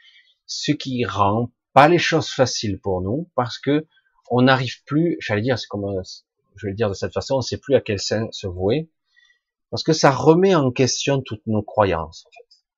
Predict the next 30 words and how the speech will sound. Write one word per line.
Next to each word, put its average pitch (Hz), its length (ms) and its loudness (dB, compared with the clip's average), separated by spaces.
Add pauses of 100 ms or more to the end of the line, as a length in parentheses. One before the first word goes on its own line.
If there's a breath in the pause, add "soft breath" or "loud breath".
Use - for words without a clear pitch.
(340)
Vous - 80 -20
voyez, 107 200 -12 (300 loud breath)
ça - 180 2
remet 110 400 4
en 120 120 -2
question 110 400 -4
toutes 104 180 -8
nos 92 160 -4
croyances, 107 720 -4 (480 soft breath)
et 113 160 -4
c'est 117 200 -6
de - 40 -20
ça 95 220 -4
qu'il - 160 -16
s'agit. - 340 -16 (800)
Ça 92 200 -2
remet 104 240 2
en 113 120 0
question 120 540 0 (520 loud breath)
tout 196 180 2
ce - 140 -8
qu'on 127 240 0
croit 107 520 4 (160)
et 120 340 -2
tout 185 160 0
ce - 140 -8
qu'on 127 400 -2 (360)
pense 143 560 2
être - 300 -2
vrai. 90 360 -6